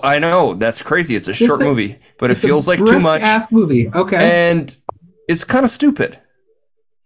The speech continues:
Speaker 1: It's, the plot of this movie is a girl trying to get money 'cause of her fucking dumbass boyfriend.
Speaker 2: Mm-hmm.
Speaker 1: She's trying to save her idiotic, stupid-ass boyfriend.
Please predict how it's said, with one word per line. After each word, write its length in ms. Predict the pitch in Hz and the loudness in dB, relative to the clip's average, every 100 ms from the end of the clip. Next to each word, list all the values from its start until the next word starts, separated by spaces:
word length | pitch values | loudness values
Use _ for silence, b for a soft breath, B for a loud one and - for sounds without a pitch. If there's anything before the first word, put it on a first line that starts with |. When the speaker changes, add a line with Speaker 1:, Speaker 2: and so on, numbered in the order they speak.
| _ - | _ -8
Speaker 1:
It's, 240 | 170 - | -4 -4
the 160 | - 208 | -4 -6
plot 260 | - 277 | 0 2
of 80 | 285 | 4
this 180 | 262 - | 2 2
movie 320 | 233 220 220 | 2 2 0
is 180 | 170 156 | 0 -2
a 60 | 156 | -2
girl 220 | 147 202 | 0 0
trying 200 | 208 196 | 0 0
to 40 | |
get 140 | 175 151 | -2 -2
money 160 | 165 | -2
'cause 260 | 165 151 139 | -2 -4 -2
of 100 | 135 | -2
her 80 | 107 | -4
fucking 520 | - - 175 151 131 | -6 -6 -2 -4 -2
dumbass 420 | 139 143 135 - | -2 0 -2 -2
boyfriend. 540 | 113 104 - 64 - - _ _ - | -4 -4 -6 -10 -10 -16 _ _ -4
Speaker 2:
Mm-hmm. 400 | 180 208 277 - _ _ _ _ | 2 2 2 -2 _ _ _ _
Speaker 1:
She's 140 | - | -4
trying 120 | - 208 | 0 0
to 40 | |
save 380 | - 180 185 175 | 0 0 0 -2
her 320 | 156 139 127 _ _ - | -2 -2 -2 _ _ -2
idiotic, 600 | 220 208 147 120 110 110 | 0 0 0 0 -2 -4
stupid-ass 800 | - - - 180 165 139 127 123 | -4 -4 -4 -4 0 0 0 -2
boyfriend. 640 | 107 104 - - - - | -4 -4 -4 -8 -10 -12